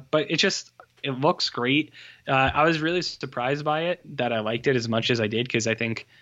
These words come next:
it could very easily be a super boring movie for a lot of people. But, uh, I was like, "I like this Salvatore Giuliano Bongoni."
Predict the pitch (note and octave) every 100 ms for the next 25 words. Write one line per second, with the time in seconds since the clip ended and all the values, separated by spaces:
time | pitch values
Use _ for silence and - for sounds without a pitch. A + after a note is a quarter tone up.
0 | _ - _ _ _ _ _ _ - C#3+
1 | D3 B2 B2+ C#3 C3 B2 B2+ C3 C3+ B2
2 | A#2 A2 A2 - - C3 C3 A2+ G#2+ A#2
3 | B2+ C3+ C3 C#3 D3 - G#2 G2 G#2+ G#2+
4 | G#2+ A2 C3+ D#3 D3+ B2+ C3 D3 C#3 C#3
5 | C3 D#3 D3 D3 D4+ F#4 - - - A#2
6 | A2+ A#2+ A2+ A2 A#2+ A#2 A#2 A2 G#2+ A2
7 | F2+ A#2+ B2 - A2+ G#2+ A2+ A2 - -
8 | - - - - C#3 C#3 A#2 A#2 A2+ A2
9 | G#2 G#2+ A2+ -